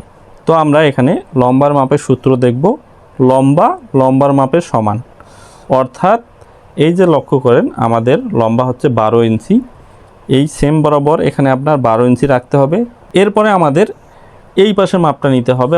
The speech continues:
অর্থাৎ এই পাশে আমরা কাপড়ের চওড়াটা কত ইঞ্চি নেব, হ্যাঁ। তো এটা হচ্ছে কোমর লাইন, কোমর লাইন হচ্ছে মুহুরির মাপের সমান। তো আমাদের মুহুরি কত? চোদ্দো ইঞ্চি। তো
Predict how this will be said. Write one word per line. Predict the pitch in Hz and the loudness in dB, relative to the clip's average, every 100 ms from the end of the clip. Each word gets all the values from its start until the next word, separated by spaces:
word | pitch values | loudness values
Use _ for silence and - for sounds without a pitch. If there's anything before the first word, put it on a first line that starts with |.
| 147 | 0
অর্থাৎ | 120 185 202 - _ - | 0 -2 -4 -8 _ -2
এই | 165 165 | 0 0
পাশে | 160 170 | 0 0
আমরা | 156 160 156 | 0 -2 -2
কাপড়ের | 139 151 156 202 - - - - - - - | -4 -2 -2 -2 -10 -20 -20 -20 -20 -20 -2
চওড়াটা | 180 185 185 185 180 | 0 2 2 0 -2
কত | - 196 214 | -2 0 0
ইঞ্চি | 156 135 117 | 0 0 -2
নেব, | 110 110 - | 0 -4 -2
হ্যাঁ। | 160 214 131 - - - - - - - | 0 0 -4 -12 -20 -20 -20 -20 -20 -4
তো | - 214 214 - | 0 2 0 -2
এটা | 165 185 | 0 0
হচ্ছে | 175 175 190 | 0 -2 -2
কোমর | 160 151 156 | 0 0 2
লাইন, | 143 247 339 - - - - - | 2 0 -4 -18 -20 -20 -6 -2
কোমর | 160 190 | 0 2
লাইন | 214 202 | 2 2
হচ্ছে | 180 - 214 226 | 0 0 0 2
মুহুরির | 151 147 156 190 180 | 2 2 2 2 2
মাপের | 131 160 - | 0 -2 -2
সমান। | 127 107 104 - - | -4 -2 -6 -10 -8
তো | - 165 | -2 0
আমাদের | 170 180 165 | 0 2 2
মুহুরি | 147 156 170 | 2 2 2
কত? | 165 156 254 262 - | 0 0 -4 -4 -2
চোদ্দো | 170 127 123 | 0 0 0
ইঞ্চি। | 113 - - - - - - - - | -2 -6 -16 -20 -20 -20 -20 -20 -6
তো | - | -2